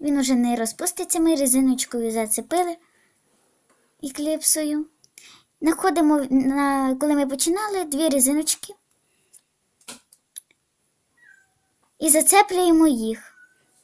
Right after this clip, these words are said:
І наш браслет готовий. Це дуже простий браслет, як ви бачите.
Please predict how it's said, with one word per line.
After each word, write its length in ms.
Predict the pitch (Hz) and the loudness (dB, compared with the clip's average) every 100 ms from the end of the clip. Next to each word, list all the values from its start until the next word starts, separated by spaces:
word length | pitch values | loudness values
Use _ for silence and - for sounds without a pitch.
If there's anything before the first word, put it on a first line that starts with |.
| - _ _ _ _ _ _ _ _ _ _ _ _ _ _ _ _ _ _ | -20 _ _ _ _ _ _ _ _ _ _ _ _ _ _ _ _ _ _
І 300 | - 453 508 403 | 0 4 4 6
наш 180 | 427 370 | 2 2
браслет 380 | 302 - 311 302 | 0 0 0 -2
готовий. 560 | 269 220 220 208 214 _ _ _ _ _ _ _ _ _ - _ _ _ _ _ _ _ _ _ _ _ _ _ _ _ _ _ - | -4 -2 -2 -4 -12 _ _ _ _ _ _ _ _ _ -20 _ _ _ _ _ _ _ _ _ _ _ _ _ _ _ _ _ -8
Це 140 | - 320 | -2 0
дуже 260 | 403 349 | 2 4
простий 440 | 262 269 262 - 269 | 2 4 4 4 -2
браслет, 560 | 247 262 - 311 311 | 2 4 4 0 -2
як 140 | 262 254 | -4 -4
ви 60 | |
бачите. 600 | 233 226 226 - - 220 | 0 0 0 -4 -4 -10